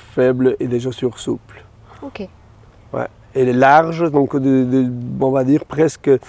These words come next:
Speaker 1: des naturel running, je les mettrais.
Speaker 2: Ok. Alors
Speaker 1: Pour
Speaker 2: justement, sur cette notion de largeur de chaussures, moi je sais que j'ai, j'ai des, j'ai des chaussures de, de running qui sont assez larges, d'autres sont beaucoup plus fines.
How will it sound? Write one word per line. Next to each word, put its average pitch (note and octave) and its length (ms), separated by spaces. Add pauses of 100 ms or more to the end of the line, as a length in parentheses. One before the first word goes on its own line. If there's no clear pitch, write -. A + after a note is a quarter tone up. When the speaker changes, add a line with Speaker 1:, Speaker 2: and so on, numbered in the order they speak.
(360)
Speaker 1:
des B2 80
naturel C#3+ 440
running, A#2+ 520
je A#2+ 100
les A2+ 80
mettrais. - 320 (340)
Speaker 2:
Ok. B3+ 220 (720)
Alors G#3 140
Speaker 1:
Pour D#3 100
Speaker 2:
justement, D4 360
sur C#4+ 160
cette G#3 240
notion A3 400
de G3 80
largeur A#3+ 480
de A#3+ 80
chaussures, B3+ 680 (520)
moi A#3 140
je A3+ 80
sais C4 220
que B3+ 60
j'ai, A3 280
j'ai F#3+ 180
des, G3 260
j'ai F#3 140
des F#3 140
chaussures G#3 480
de, F#3+ 220
de F3 120
running G3+ 340
qui G#3 140
sont F#3 240
assez G3 320
larges, A3+ 400 (320)
d'autres A#3 280
sont F#3+ 140
beaucoup A3+ 320
plus B3+ 220
fines. D4+ 420